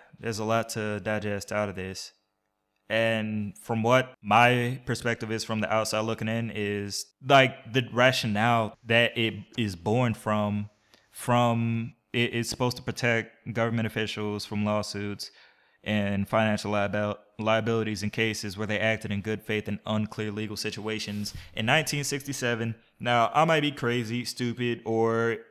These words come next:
any combination of the both, but I don't know what legal situation happened in nineteen sixty-seven, three years after the Civil Rights Act, where they could racially discriminate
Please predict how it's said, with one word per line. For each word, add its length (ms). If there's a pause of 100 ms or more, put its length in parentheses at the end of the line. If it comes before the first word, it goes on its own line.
(200)
any 160
combination 500
of 60
the 60
both, 360 (320)
but 440 (340)
I 100
don't 200
know 160
what 640 (600)
legal 920
situation 800
happened 600 (380)
in 200
nineteen 580
sixty-seven, 720
three 220
years 200
after 180
the 80
Civil 280
Rights 320
Act, 280
where 320
they 220
could 260
racially 380
discriminate 640